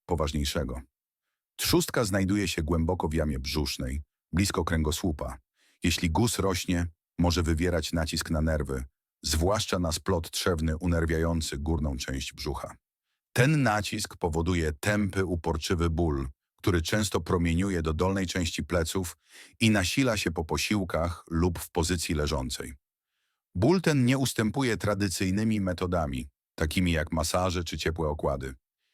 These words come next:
I może być jeszcze bardziej nasilony, gdy nowotwór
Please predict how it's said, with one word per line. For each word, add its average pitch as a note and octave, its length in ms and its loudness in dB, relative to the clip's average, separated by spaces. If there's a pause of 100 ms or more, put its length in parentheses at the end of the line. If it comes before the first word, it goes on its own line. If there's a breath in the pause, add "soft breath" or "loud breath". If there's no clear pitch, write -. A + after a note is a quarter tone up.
(220)
I G#2+ 120 6
może B2 320 4
być A2+ 200 -2
jeszcze G2+ 260 0
bardziej F#2+ 420 2
nasilony, F2 680 0 (320)
gdy E2+ 180 4
nowotwór F2 640 0